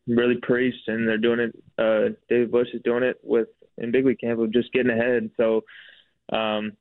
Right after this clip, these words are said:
I kinda, I think in twenty nineteen, my biggest, like, downfall was I'd get behind in counts and then try to, like, nibble. Versus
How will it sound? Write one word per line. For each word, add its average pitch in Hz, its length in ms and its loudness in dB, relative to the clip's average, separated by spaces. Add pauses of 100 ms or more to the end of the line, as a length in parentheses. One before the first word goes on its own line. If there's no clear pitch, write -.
(220)
I 123 80 -2
kinda, 127 380 -2 (1080)
I 139 100 -4
think 170 180 -2
in 135 180 0
twenty 156 300 -2
nineteen, 151 720 -2 (540)
my 127 140 0
biggest, 135 320 2
like, 113 180 -2 (580)
downfall 131 540 0
was 117 300 2 (360)
I'd 117 180 -6
get 131 160 2
behind 117 360 -4
in 127 80 -6
counts 135 400 -2
and 113 120 -6
then 113 260 2
try 120 200 0
to, 117 340 0 (160)
like, 113 140 -4
nibble. 110 480 0 (420)
Versus 117 300 -2